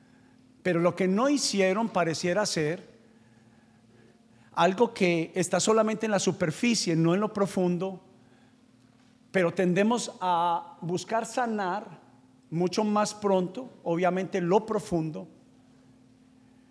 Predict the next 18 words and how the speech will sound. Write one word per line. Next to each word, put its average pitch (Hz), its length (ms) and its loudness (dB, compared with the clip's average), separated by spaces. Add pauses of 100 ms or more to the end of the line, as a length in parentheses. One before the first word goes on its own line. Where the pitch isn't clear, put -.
(200)
pero 180 200 2
son 208 220 6
muchas 254 380 4
más 233 240 2
las 233 400 -2
heridas 196 400 0
superficiales 214 1040 0
y 196 120 -4
cuando 175 480 0
es 202 180 -4
el, 214 260 -2 (800)
el 139 200 -8
cúmulo, 196 840 0
el 151 140 -2
acumular 160 640 2
de 196 100 0
todas 185 400 0
ellas, 160 500 -6